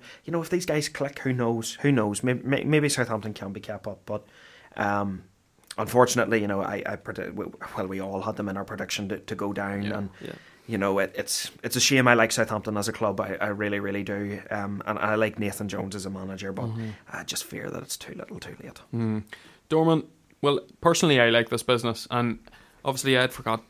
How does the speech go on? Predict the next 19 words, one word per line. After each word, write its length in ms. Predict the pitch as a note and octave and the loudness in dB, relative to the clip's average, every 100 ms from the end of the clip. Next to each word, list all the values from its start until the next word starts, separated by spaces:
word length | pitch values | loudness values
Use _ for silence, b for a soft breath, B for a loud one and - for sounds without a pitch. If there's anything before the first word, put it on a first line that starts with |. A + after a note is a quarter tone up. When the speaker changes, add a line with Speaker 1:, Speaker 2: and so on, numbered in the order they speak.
| - | -12
Speaker 2:
about 300 | - A2+ A2 | -4 -2 -2
Miroslav 420 | A#2 A#2+ A#2 A#2+ A2+ | -2 -2 0 -2 -2
Orsic, 380 | A2 C3 B2+ | -4 -2 -2
and 120 | - A#2 | 0 2
I 60 | |
really 420 | B2 A2+ A2+ A#2 | 2 2 0 2
like 220 | A2+ G#2 A2 | 2 0 0
Orsic, 520 | C3+ C3 C#3+ C3 - | -4 2 0 0 -4
uh, 100 | B2 | -2
but 140 | B2 B2+ | 0 0
I, 260 | B2+ B2 | 0 0
I 40 | B2 | -4
had 280 | A#2+ B2+ B2+ | -2 -2 -2
forgot 260 | B2 A#2+ | -4 -2
about 180 | A2+ A2+ | 0 0
that 140 | A#2 A2+ | -2 -2
transfer 340 | A2+ A2+ B2 | -4 -2 -4
to 100 | A2+ | -4
Southampton. 520 | - A#2 A#2 - C3+ | -6 -2 -2 0 -4